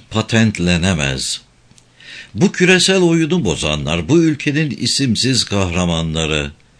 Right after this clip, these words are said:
Yaşam patentlenemez şiarıyla iki bin dört yılında kurulan G D O'ya Hayır platformu, kamuoyunu harekete geçirmek için canla başla çalıştı.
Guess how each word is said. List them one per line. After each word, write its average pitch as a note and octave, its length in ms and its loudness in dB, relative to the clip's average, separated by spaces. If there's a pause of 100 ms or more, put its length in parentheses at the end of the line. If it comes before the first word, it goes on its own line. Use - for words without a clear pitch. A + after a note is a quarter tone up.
(320)
Yaşam D#3+ 540 4
patentlenemez C#3+ 960 0
şiarıyla F2 960 0
iki A#2+ 260 -4
bin A#2 220 0
dört C#3 220 0
yılında G#2 460 -2
kurulan E2 520 -2
G A2+ 320 2
D A#2 200 2
O'ya A2+ 560 0
Hayır A2+ 380 2
platformu, E2+ 960 0
kamuoyunu D#3+ 720 2
harekete C#3+ 460 0
geçirmek B2+ 520 0
için B2+ 340 0
canla A#2+ 640 0
başla F#2+ 420 2
çalıştı. F2 760 0